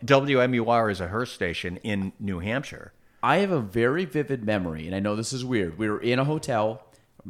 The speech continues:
Speaker 2: motel, hotel. It was, it was on a beach. I, I, I'm, I'm assuming it was New Hampshire, uh, Hampton Beach.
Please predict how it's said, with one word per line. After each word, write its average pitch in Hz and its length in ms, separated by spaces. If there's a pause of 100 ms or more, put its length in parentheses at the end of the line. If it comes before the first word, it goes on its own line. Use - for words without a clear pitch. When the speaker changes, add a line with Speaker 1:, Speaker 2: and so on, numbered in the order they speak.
(140)
Speaker 2:
motel, 110 400
hotel. 110 360
It - 20
was, 110 160
it 127 100
was 139 160
on 165 160
a 139 40
beach. 117 280
I, 92 60
I, 101 220 (200)
I'm, - 300
I'm 95 120
assuming 131 340
it 90 40
was 90 100
New 85 140
Hampshire, 92 460
uh, 90 40
Hampton 101 300
Beach. 143 300